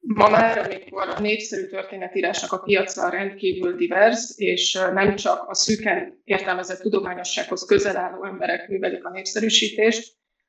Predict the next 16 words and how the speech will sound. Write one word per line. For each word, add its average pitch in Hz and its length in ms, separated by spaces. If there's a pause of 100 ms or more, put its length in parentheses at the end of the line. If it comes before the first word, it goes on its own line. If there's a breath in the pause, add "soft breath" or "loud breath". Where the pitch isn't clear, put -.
a 196 380
laikus 208 400
olvasó - 360
számára 208 520
iszonyúan 196 500
nehéz 180 640 (220)
navigálni 185 880
ezek 190 300
között 180 280
az 185 120
irodalmak - 480
között. - 460 (680 soft breath)
És - 280
azt 208 220
gondolom, 208 640
hogy 196 260